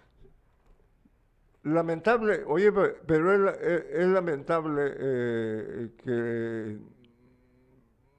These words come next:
que la gente de, de, del campo, eh, se deje llevar por, y, y de ahí sale una cantidad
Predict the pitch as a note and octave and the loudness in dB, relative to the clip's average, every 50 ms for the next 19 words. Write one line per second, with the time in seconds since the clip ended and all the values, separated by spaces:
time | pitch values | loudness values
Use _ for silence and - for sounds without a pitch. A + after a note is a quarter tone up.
0 | _ _ _ _ _ - C#3+ C#3+ C#3+ C#3 A#2+ A#2 E3+ F#3 F#3 F3 F#3 F3 F3 D#3+ | _ _ _ _ _ 0 2 4 4 4 2 0 -2 -2 -2 -4 -4 -4 -4 -2
1 | C#3+ C3+ C3 B2+ B2 A#2+ A2+ B2 A#2+ A#2 A#2 A2 A#2 B2+ A#2 A2 - C#3+ D#3 D#3 | 0 0 -2 -2 -4 -6 -6 -6 -6 -6 -6 -4 -4 -4 -4 -4 -4 -4 -4 -4
2 | D#3+ D3+ - - C#3+ D3+ D#3 D3 - - C3+ C3+ B2+ B2 A#2+ A#2+ A#2 A#2 A#2 A#2 | -4 -8 -12 -10 -8 -6 -6 -6 -8 -8 -6 -4 -4 -4 -4 -4 -4 -6 -6 -8
3 | A#2 A2+ - - C#3+ D3 E3+ F#3 F3+ E3+ E3+ D#3 C#3 C#3+ C#3+ D3 D3+ D#3+ D#3+ D3 | -10 -10 -4 -2 0 2 2 2 2 0 -2 0 0 -2 -2 0 0 0 0 0
4 | B2 A#2+ G#2 - - A#2 A#2 A2 A#2 A#2 A#2+ A#2+ - - - _ - - - D3+ | -2 -4 -8 -10 -10 -10 -10 -8 -8 -10 -12 -14 -20 -20 -20 _ -18 -8 -2 -2
5 | D3+ D3 C#3+ C#3+ - E3+ D#3 C#3+ D3+ D3 D3+ F3 F#3+ E3 - F#3+ F3+ F3+ F#3 F#3+ | 0 0 -2 -2 -2 -2 0 2 2 2 2 2 0 0 0 2 2 2 2 -2
6 | F#3+ F3+ F3 E3 - - D#3+ D3+ C#3+ C3+ A#2 - C#3+ C#3 C3+ D#3+ F3+ G3 G3+ F#3+ | -2 -2 -2 -4 -2 -2 -4 -4 -4 -6 -6 -4 -4 0 2 4 4 4 4 2